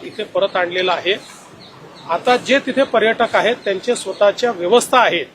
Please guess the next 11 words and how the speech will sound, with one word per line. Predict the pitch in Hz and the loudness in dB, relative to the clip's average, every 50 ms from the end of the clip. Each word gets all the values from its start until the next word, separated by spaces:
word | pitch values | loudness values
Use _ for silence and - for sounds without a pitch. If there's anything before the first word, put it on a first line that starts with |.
| - - _ - - - _ - _ _ _ _ - _ _ _ _ _ | -20 -20 _ -20 -20 -20 _ -20 _ _ _ _ -20 _ _ _ _ _
कोणाच्या | - 202 214 214 208 - 240 240 240 240 240 - - - - _ - - - - - - - - - - - - - - | 0 2 2 2 2 2 2 4 4 4 2 0 -4 -12 -20 _ -20 -20 -20 -20 -20 -20 -20 -20 -20 -20 -20 -20 -16 -4
एक | - 220 233 214 | -2 -2 -2 -2
दिवस | - 226 240 233 - 233 | -2 -2 -2 -2 -2 -4
उशिरा | 196 - 233 226 226 | -4 -2 0 4 4
आहे, | 226 226 226 | 4 4 2
कोणाची | 226 220 214 214 202 - 247 | 0 -4 -4 -4 -4 -6 -6
दोन | 175 190 220 233 233 | -2 -2 -2 0 0
दिवस | 233 240 226 - | -2 -2 -2 -4
उशिरा | 214 180 - 226 226 226 | -10 -8 -6 -2 0 2
आहे, | 220 196 156 214 233 233 - - - _ - _ _ - - _ - - - - - | 2 2 2 -2 -2 -4 -6 -14 -20 _ -20 _ _ -20 -20 _ -20 -20 -20 -4 0
त्यामुळे | 226 214 214 240 247 269 285 | 2 2 4 6 6 6 4